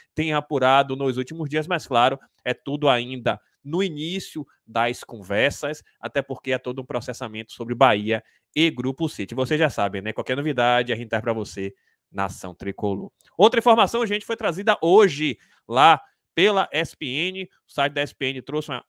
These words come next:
reportagem bem interessante. Tá aqui a manchete, né? Bahia prepara terreno para a chegada do Grupo City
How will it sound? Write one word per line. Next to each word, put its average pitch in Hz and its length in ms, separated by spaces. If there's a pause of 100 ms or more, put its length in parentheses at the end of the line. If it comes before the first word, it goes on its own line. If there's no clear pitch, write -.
reportagem 139 540
bem 165 140
interessante. 151 600
Tá 185 100
aqui 165 140
a 175 60
manchete, 113 480
né? 113 160 (320)
Bahia 156 260
prepara 180 320
terreno 170 340
para 170 140
a 170 40
chegada 160 420
do 160 120
Grupo 170 240
City 156 500